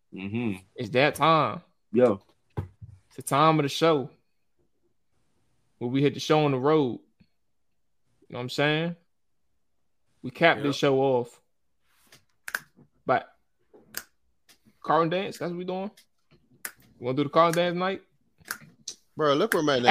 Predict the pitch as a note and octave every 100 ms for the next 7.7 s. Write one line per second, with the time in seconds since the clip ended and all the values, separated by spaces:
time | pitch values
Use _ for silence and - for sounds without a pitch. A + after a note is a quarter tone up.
0 | G#3+ F#3 C4 G4 C4+ C4+ F#3+ E3+ B3 C4
1 | C#4 - A#3+ A#3 G#3+ A3 A3 G3+ F#3+ E3+
2 | _ - E3+ C#3+ A2 _ _ _ - B2+
3 | C3 C#3 C#3 C3+ - C3+ A2 A2+ B2 C3
4 | B2+ A#2 G#2 G#2 C#3 C3 G2 - _ _
5 | _ _ _ _ _ _ _ _ _ D3
6 | B2 B2+ B2 C3+ C#3 _ - A2 G2+ G2
7 | G2 G2+ F#2 G2 G2 G2 G#2